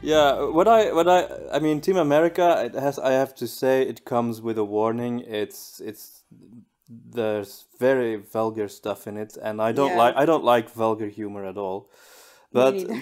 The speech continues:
Speaker 1: for Team America, I have to sort of, um, I could have done without the vulgarities, but there is really good satire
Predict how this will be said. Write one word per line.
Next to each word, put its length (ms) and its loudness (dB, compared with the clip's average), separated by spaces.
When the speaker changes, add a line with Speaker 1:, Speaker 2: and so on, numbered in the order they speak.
Speaker 1:
for 100 -2
Team 200 -4
America, 480 2
I 220 6
have 140 0
to 160 0
sort 360 2
of, 160 2
um, 560 0
I 160 2
could 200 2
have 120 -2
done 180 2
without 280 4
the 60 -8
vulgarities, 600 0
but 180 -2
there 180 4
is 240 2
really 560 0
good 400 -2
satire 680 0